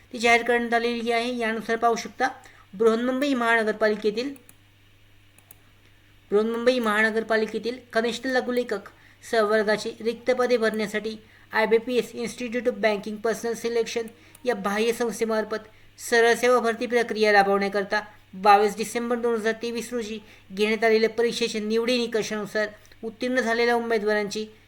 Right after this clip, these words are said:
ही सामायिक गुणवत्ता यादी जी आहे, ती जाहीर करण्यात आलेली आहे. याच्यानंतर जी नि-, अ, प्रतीक्षा यादी, त्याचबरोबर फायनल सिलेक्शन यादी जी आहे, सिलेक्शन लिस्ट, निवड यादी,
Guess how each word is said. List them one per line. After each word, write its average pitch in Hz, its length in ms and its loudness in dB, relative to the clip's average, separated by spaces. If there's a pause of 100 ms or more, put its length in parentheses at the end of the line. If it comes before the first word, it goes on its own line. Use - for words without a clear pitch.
(140)
ही 220 60 -10
सामायिक 208 500 2
गुणवत्ता 220 380 0
यादी 226 220 2
जी 233 240 -2
आहे, 226 260 -2
ती - 400 -18
जाहीर 214 240 2
करण्यात 208 320 -2
आलेली 202 280 0
आहे. 196 260 -4 (480)
याच्यानंतर 226 520 2 (340)
जी 226 60 -4
नि-, 214 280 -2
अ, 196 180 0
प्रतीक्षा 202 480 -2
यादी, 247 320 4
त्याचबरोबर 226 640 2 (760)
फायनल 208 260 2
सिलेक्शन 220 640 -2
यादी 254 240 0
जी 247 140 0
आहे, 226 220 2
सिलेक्शन 214 400 -2
लिस्ट, 214 360 -4
निवड 226 300 4
यादी, 226 280 4